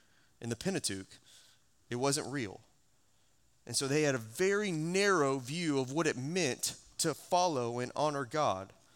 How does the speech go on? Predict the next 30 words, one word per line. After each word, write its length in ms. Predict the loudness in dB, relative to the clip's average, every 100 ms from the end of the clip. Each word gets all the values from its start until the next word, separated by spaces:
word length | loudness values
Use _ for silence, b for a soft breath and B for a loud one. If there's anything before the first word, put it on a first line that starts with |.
| b b b b b _ _ _ -2
That 160 | 2
also 320 | 4 2 2
means 380 | -2 -4 -4 -2
that 140 | -2 -2
they, 160 | -4 -4
it 140 | -4 -2
left 180 | -2 -2
a 60 |
lot 260 | -2 0 0
of 140 | -2
room 340 | -4 -2 -4 -4
for 100 | -2
them 220 | -2 -2
to 260 | -4 -4 -8 B B B
lead 400 | -2 0 0 0
with 140 | -2 -2
ambiguity 640 | -2 -4 -4 -2 -2 -2
at 100 | -2
some 240 | -4 -4
level. 340 | -6 -8 -10 -16 -20 -20 -20 -20 _ B B B
So 160 | 0
let's 240 | 4 6 6
jump 220 | 4 2
right 220 | 4 6
into 180 | 6 2
the 60 | 2
text. 460 | 2 4 2 0 -4
We'll 200 | -4 0
get 100 | 4
started 460 | 4 4 4 0